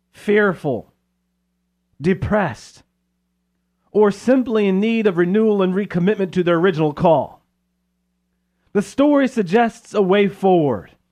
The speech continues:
Eat and drink of God's life, giving sustenance, providing what is necessary to return to the core of the faith as we listen to God's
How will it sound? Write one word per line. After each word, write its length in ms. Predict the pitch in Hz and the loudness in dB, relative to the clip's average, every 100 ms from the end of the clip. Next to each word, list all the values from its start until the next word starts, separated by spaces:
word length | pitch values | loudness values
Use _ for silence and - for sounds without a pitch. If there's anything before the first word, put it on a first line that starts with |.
| _ - | _ 0
Eat 220 | 269 226 | 2 4
and 160 | 240 | 2
drink 320 | 185 226 208 196 | 4 2 2 2
of 160 | 175 | 0
God's 340 | 165 165 156 143 | 2 2 0 -2
life, 480 | 147 120 95 _ _ _ _ _ _ _ _ _ _ _ _ _ - | -4 -4 -8 _ _ _ _ _ _ _ _ _ _ _ _ _ -4
giving 320 | 185 170 165 | 0 2 0
sustenance, 880 | - 208 190 165 127 95 - - _ _ _ _ _ _ _ _ _ _ | 0 0 0 -4 -4 -6 -14 -20 _ _ _ _ _ _ _ _ _ _
providing 640 | - 160 175 190 180 165 123 _ _ | -4 0 2 2 2 0 -2 _ _
what 160 | 156 180 | 0 0
is 120 | 147 | 0
necessary 600 | 170 190 170 160 175 165 | -2 -2 -4 -4 -2 -2
to 140 | 156 156 | -2 -2
return 500 | 156 190 196 180 151 | -2 0 0 0 -2
to 80 | |
the 180 | 139 139 - _ _ | -2 -4 -6 _ _
core 340 | - 202 170 | 0 2 4
of 80 | 151 | 2
the 80 | 135 | -2
faith 480 | - 165 120 - _ _ _ _ _ _ _ _ _ _ _ _ | -2 -2 -2 -10 _ _ _ _ _ _ _ _ _ _ _ _
as 160 | 160 147 | -4 0
we 100 | 151 | 0
listen 440 | 160 190 175 151 | 0 -2 -2 -4
to 160 | 156 135 | -4 -4
God's 680 | 165 160 143 127 113 - | -2 -2 0 -2 -6 -14